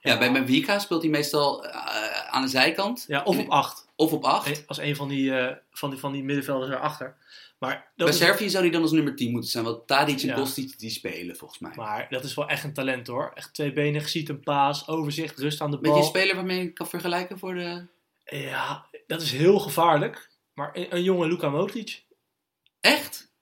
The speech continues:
Speaker 1: Ja, ik, ik zie hier twee blikjes naar me kijken van: "Wat zeg jij?" Maar ik,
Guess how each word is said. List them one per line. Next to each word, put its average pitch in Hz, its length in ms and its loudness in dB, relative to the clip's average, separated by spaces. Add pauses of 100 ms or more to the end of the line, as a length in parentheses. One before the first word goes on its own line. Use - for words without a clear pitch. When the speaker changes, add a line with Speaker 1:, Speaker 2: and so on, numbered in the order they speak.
Speaker 1:
Ja, 120 360 -4
ik, 147 160 -4
ik - 160 -6
zie 220 140 0
hier 196 180 0
twee 208 420 0
blikjes 220 520 -2
naar 185 140 0
me 180 80 -6
kijken 196 320 4
van: 185 100 -6
"Wat 180 160 0
zeg 220 220 -2
jij?" 254 320 0
Maar 185 220 0
ik, - 220 -12